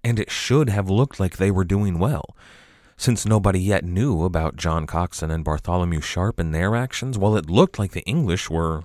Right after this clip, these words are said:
laying low and not causing too much trouble. But those foreign pirates and those foreign navies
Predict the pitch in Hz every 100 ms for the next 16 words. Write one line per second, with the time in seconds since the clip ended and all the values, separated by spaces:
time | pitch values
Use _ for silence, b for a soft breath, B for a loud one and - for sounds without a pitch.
0 | 78 71 90 131 127 107 156 160 95 82
1 | 80 87 135 - 135 131 117 98 139 117
2 | - - 143 107 67 B B B B B
3 | B B _ _ 82 92 - 101 110 -
4 | - 98 151 139 78 - 71 71 90 -
5 | - 92 90 - 78 - - - 92 90
6 | 80 87 151 90 82 92